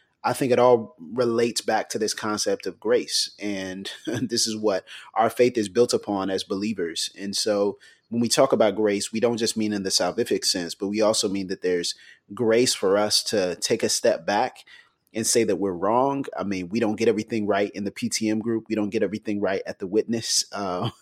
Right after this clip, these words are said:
<laughs> there's grace for us to make an adjustment. Um, there, I think there was tons of grace for us to make an adjustment away from ran to P T M, uh, or from ran to the witness. Um, and I think there's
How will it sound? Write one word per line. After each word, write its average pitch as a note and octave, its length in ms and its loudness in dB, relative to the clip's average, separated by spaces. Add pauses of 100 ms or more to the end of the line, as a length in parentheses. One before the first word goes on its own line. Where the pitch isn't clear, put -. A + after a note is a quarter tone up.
(200)
<laughs> - 320 -20
there's A#2+ 200 2
grace A2 320 2
for A2+ 160 2
us A2 140 4
to A2+ 60 -2
make G#2 180 -2
an G2 80 -6
adjustment. G2 580 -2 (540)
Um, G2 500 -14
there, A2 160 2
I G2+ 80 4
think A2 200 -4
there G#2+ 100 2
was G#2 160 0
tons A2+ 320 0
of G#2+ 80 0
grace G#2+ 280 2
for G#2 180 2
us G2 140 0
to G2 60 -4
make F#2+ 160 -2
an G2+ 80 -4
adjustment G2+ 440 -2
away G2 200 0
from G2 300 -6
ran G#2+ 340 -2
to A#2 160 -4
P A#2 200 -8
T A#2+ 200 0
M, B2+ 300 -4
uh, F2+ 280 -4
or A2+ 120 4
from G2+ 240 -2
ran G2+ 200 0
to A2+ 100 -4
the G2 80 -2
witness. A#2+ 480 -4 (880)
Um, F#2+ 220 -2
and G#2+ 140 -2
I A#2 60 0
think A#2+ 180 -2
there's A#2 240 4